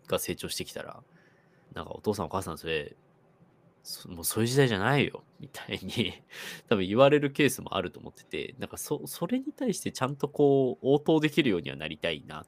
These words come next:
とは思う。なんか、そのじ-、そういう時代だからねって指摘されちゃうことは、まあ、なんか仕方ないことなのかもなと思うんだけど、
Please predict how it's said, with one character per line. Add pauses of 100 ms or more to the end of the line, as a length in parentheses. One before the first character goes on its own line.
と
は
思
う。
な
ん
か、
そ
の
じ-、
そ
う
い
う
時
代
だ
か
ら
ね
っ
て
指
摘
さ
れ
ち
ゃ
う
こ
と
は、
ま
あ、
な
ん
か
仕
方
な
い
こ
と
な
の
か
も
な
と
思
う
ん
だ
け
ど、